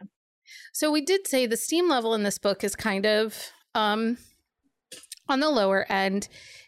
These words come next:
It is, it's not fade to black. It is not, um, closed door. It is,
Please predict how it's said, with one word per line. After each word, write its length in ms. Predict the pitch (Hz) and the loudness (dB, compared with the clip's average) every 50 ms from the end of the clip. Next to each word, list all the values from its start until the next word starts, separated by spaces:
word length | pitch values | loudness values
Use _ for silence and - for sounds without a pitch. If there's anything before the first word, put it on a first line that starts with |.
| _ _ - | _ _ -4
It 140 | - 254 - | -4 -2 0
is, 720 | 311 240 208 208 202 196 196 196 196 202 196 - - - - | 0 2 4 4 4 4 4 4 2 2 -2 -6 -8 -6 -2
it's 380 | 247 220 - - - - - - - - | -2 -2 -2 -4 -10 -8 -8 -8 -4 -2
not 320 | 233 202 180 175 202 - - | 0 2 2 2 0 0 0
fade 200 | 240 220 220 208 | 0 0 0 0
to 60 | 214 | -2
black. 540 | - 170 175 170 165 160 165 - - - - - - _ _ _ _ _ _ _ _ - | 0 0 2 2 2 0 -2 -4 -8 -16 -16 -20 -20 _ _ _ _ _ _ _ _ -2
It 100 | 214 196 190 | 0 2 2
is 160 | 185 175 180 | 2 0 0
not, 720 | 185 175 165 165 165 165 165 160 160 - - - - - - - - | 0 2 2 2 2 2 2 2 0 -2 -4 -8 -8 -8 -8 -6 -2
um, 300 | 196 175 170 165 160 170 | 0 2 2 2 0 -2
closed 420 | - - - 190 175 208 208 - - | -4 -2 0 2 2 2 0 -2 -2
door. 340 | 156 135 139 156 185 226 - - - - - - - - - - - _ _ _ _ _ _ - _ - - - | -2 -2 0 0 -2 -2 -4 -14 -20 -20 -20 -20 -20 -20 -20 -20 -20 _ _ _ _ _ _ -20 _ -16 -6 -2
It 240 | 269 269 269 269 - | 0 0 0 -2 -2
is, 540 | - 262 247 240 240 233 233 233 226 262 - | 0 2 4 6 6 6 6 4 4 2 -2